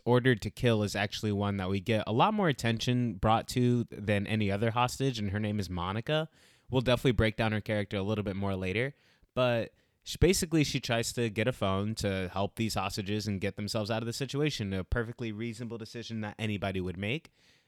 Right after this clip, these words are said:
And as punishment, uh, Berlin, our leader, and I'll break down Berlin next here, he basically orders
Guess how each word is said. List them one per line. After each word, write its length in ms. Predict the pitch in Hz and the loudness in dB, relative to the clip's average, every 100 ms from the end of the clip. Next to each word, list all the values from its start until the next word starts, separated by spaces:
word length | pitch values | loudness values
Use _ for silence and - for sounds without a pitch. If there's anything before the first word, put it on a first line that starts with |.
| - | -6
And 300 | 117 113 113 - | -2 -2 -4 -2
as 240 | 147 185 | -2 0
punishment, 680 | - 156 147 - 135 131 123 _ _ _ _ - | 2 2 0 -2 -2 -2 -4 _ _ _ _ -2
uh, 200 | 117 104 | -2 2
Berlin, 500 | 131 143 131 127 120 | 2 4 2 2 2
our 160 | 117 | 0
leader, 480 | 113 117 117 110 110 | 0 0 2 2 2
and 160 | 101 107 | 0 -4
I'll 80 | |
break 260 | 95 117 104 | -2 -2 -2
down 220 | 110 107 | -4 -2
Berlin 420 | 104 104 104 101 | 0 -2 -2 -4
next 340 | 98 95 - - | -4 -4 -6 -4
here, 300 | 98 95 92 _ _ _ | -2 -2 -4 _ _ _
he 240 | - 147 | -2 0
basically 680 | 131 135 131 120 127 123 117 | 0 0 -2 -2 0 2 2
orders 680 | 110 113 107 110 107 95 | 2 0 2 2 0 -2